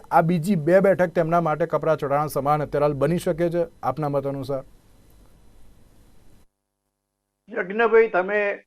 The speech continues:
Speaker 2: બે હજાર બાવીસની ગુજરાત વિધાનસભાની ચૂંટણીઓ થઈ એની તરફ જરા નજર નાખો તો આમ આદમી પાર્ટીએ બધે જ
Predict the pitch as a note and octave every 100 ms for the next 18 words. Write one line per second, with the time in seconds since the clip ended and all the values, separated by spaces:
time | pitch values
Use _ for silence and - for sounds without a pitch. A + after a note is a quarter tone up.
0 | _ _ _ _ _ _ _ _ B2+ E3+
1 | F#3+ F3+ F#3 E3 D3+ F3+ F#3 F3+ F3 F3+
2 | F3 C3 B2 A2 C#3 E3 - A#2+ B2 D#3+
3 | D#3+ - B2+ D3 C#3+ C3 A#2 - _ _
4 | _ _ _ _ _ _ - C#3+ C#3 F3
5 | F3+ F3 E3 E3+ - D3 E3+ G#3 D#3+ F3
6 | C#3 D3 D#3 D3+ C3 C#3 C#3+ B2 A#2 -
7 | B2+ - _ _ _ _ _ _ - F3+
8 | - - D#3 G3 F3+ F3 F3 F#3 C#3 C3+
9 | - D#3+ D3+ C3 - _ _ _ A#2+ A#2
10 | D3 D#3+ C3+